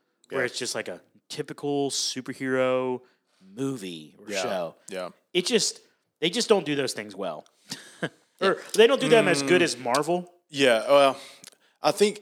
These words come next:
Speaker 2: uh, they've had, they have their characters that perform well because they're everyone's favorites. Like, y-, you can keep throwing Batman movies out every, you know,
Speaker 3: Yeah.
Speaker 2: few years.
Speaker 1: No, you can't because
Speaker 2: I,
Speaker 1: you
Speaker 2: mm, okay.
Speaker 1: well, no, because you do
Speaker 2: Okay.
Speaker 1: Ben Affleck and then it, it flops, is my point.
Speaker 2: Mm.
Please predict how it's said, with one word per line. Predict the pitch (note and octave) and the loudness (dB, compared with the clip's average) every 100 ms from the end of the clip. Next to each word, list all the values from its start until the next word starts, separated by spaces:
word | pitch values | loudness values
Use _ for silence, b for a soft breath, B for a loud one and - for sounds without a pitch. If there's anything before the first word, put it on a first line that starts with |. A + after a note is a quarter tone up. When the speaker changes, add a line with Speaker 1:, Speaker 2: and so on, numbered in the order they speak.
| - | -8
Speaker 2:
uh, | B2+ - | -10 -4
they've | C3 C3+ | 0 0
had, | - D3 D#3 C#3+ - | 2 4 4 2 0
they | C#3 | 0
have | C#3 F#3+ F#3+ | 2 2 4
their | |
characters | D3 D3 C#3+ C3+ C3+ A#2 | 4 4 4 2 0 4
that | A#2 G2 - _ | 2 2 -6 _
perform | A#2 - A#2+ A#2 | -2 0 2 4
well | A#2+ A#2 | 6 4
because | A2+ A2+ G#2 | 4 -2 -2
they're | G#2 | -2
everyone's | G2+ G2+ F#2 | -4 -6 -6
favorites. | - E2+ F2 - | -6 -8 -10 -12
Like, | G2+ G#2+ | -10 -8
y-, | B2+ | -8
you | D3 D#3 | -8 -6
can | C3+ | -6
keep | A2+ D3 - | -2 -2 2
throwing | C3+ B2 | 2 4
Batman | A2 A#2 A#2+ A2+ | 2 0 0 -2
movies | A#2 A#2 G#2+ | 0 0 2
out | A2+ A2 G#2 - | 2 2 -4 -4
every, | A2+ A2+ A2+ G#2 | 0 0 -2 -4
you | B2 A2 | -8 -8
know, | G2+ | -4
Speaker 3:
Yeah. | G2 | -4
Speaker 2:
few | |
years. | B2 G#2+ F3 | -2 -4 -2
Speaker 1:
No, | F#3+ F#3+ G3 F#3+ B B | 2 2 0 -4 B B
you | - E3+ | -10 0
can't | G#3+ D3 B2 | 2 2 -2
because | C#3 E3 C3 B B | -2 -2 -2 B B
Speaker 2:
I, | A#2 D#3 | -2 -2
Speaker 1:
you | C#3+ | -2
Speaker 2:
mm, | C#3 D#3+ - | -8 -14 -14
okay. | - A2+ - | -8 -8 -6
Speaker 1:
well, | G3 | 2
no, | A3 | 4
because | E3 E3 D3+ | 4 0 -4
you | B2 | -2
do | G3 | 2
Speaker 2:
Okay. | |
Speaker 1:
Ben | F#3 F#3 G3+ | 4 6 4
Affleck | G#3+ D3 C3+ - | 2 0 -2 -4
and | C#3+ C#3+ | -4 -2
then | C3 A#2+ | -2 -4
it, | - | -10
it | C3+ | -12
flops, | - E3+ A#2+ - - - | 0 0 0 -4 -6 -6
is | B2+ | -8
my | B2+ | -8
point. | A2+ C3+ G2 - - | -8 -8 -10 -14 -12
Speaker 2:
Mm. | B2 A2+ G#2 G2 | -8 -8 -10 -12